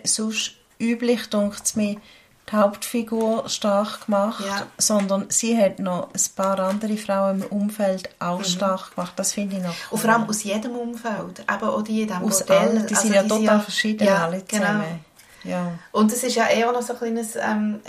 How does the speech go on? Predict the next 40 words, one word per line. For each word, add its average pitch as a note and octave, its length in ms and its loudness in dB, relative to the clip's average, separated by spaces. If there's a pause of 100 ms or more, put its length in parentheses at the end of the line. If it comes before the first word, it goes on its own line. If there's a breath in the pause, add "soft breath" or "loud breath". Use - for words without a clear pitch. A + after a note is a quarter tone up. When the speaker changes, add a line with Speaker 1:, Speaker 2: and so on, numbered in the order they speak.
(120)
Speaker 2:
Thema A3 420 2
dort, G#3+ 280 0
dass G#3+ 120 -6
dann G3+ 180 -6
die G#3+ 80 -8
Sarah G#3 720 0
ja, G3 480 -6 (560)
sie G#3 200 0
hat G3+ 140 0
nicht G#3+ 120 0
immer A3 200 2
gleich, G#3+ 360 -2 (200)
sie - 140 -4
hat's G#3+ 100 -8
nicht G#3+ 120 -2
immer G#3+ 140 2
gleich G#3 380 -4
einfach, F#3 760 -2
also F#3+ 300 -4
quasi, F#3 560 -4 (760 loud breath)
ähm, F#3 300 -4
zu G#3+ 140 -4
ihren G#3 320 0
Prinzipien A3 580 -4
zu - 80 -4
stehen. G#3 120 2
Aber F3 340 4
sie G#3+ 200 0
ist G#3 100 0
ja G3+ 100 -2
dann G3 180 -4
auch G3 60 -4
sehr G3+ 300 -6
nahe G3 340 -6
mit F#3+ 220 -10
den F#3 200 -4
Frauen G3 320 -4
vom F#3+ 220 -12
Bordell. G#3 540 0 (760 loud breath)
Ähm, F#3+ 500 2